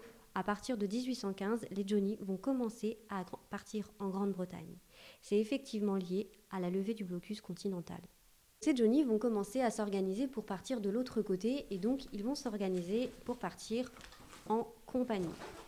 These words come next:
Une compagnie, ce sont des groupes de dix à soixante personnes à peu près. Ces hommes, en fait, ce sont des journaliers, c'est-à-dire que la plupart du temps, dans l'année, ils travaillent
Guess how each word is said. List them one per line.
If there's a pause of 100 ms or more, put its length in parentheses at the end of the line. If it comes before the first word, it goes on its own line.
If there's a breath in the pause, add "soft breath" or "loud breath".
(160)
Une
compagnie,
ce
sont
des
groupes
de
dix
à
soixante
personnes
à
peu
près. (460 soft breath)
Ces
hommes,
en
fait,
ce
sont
des
journaliers,
c'est-à-dire
que
la
plupart
du
temps,
dans
l'année,
ils
travaillent